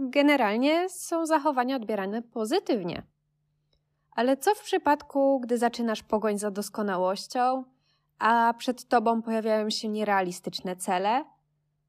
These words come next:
W przypadku błędu karasz się i wytykasz sobie najdrobniejsze niedociągnięcia. Czy bycie perfekcjonistką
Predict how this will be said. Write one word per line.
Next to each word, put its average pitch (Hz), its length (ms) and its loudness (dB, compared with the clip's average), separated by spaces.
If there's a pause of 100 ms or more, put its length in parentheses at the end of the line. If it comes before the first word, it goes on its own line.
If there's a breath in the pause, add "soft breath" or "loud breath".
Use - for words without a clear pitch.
(120)
W - 100 -20
przypadku 254 600 0
błędu 208 420 2
karasz 214 500 0
się - 180 0 (260)
i 247 120 -2
wytykasz 254 500 0
sobie 220 260 -2
najdrobniejsze 208 760 -2
niedociągnięcia. 180 960 -8 (1300)
Czy 247 140 0
bycie 330 300 2
perfekcjonistką 202 1300 0